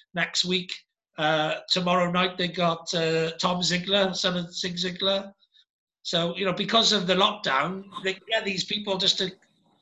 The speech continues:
turn up and do an hour on their online event,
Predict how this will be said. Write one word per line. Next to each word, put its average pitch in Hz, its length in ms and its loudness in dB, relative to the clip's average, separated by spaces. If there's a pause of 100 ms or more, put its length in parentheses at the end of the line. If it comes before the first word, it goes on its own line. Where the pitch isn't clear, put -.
(160)
turn 196 200 2
up 202 180 0
and 180 240 -6
do 202 160 -2
an 196 80 0
hour 196 560 6
on 196 140 -4
their 190 160 2
online 190 360 0
event, 180 400 -2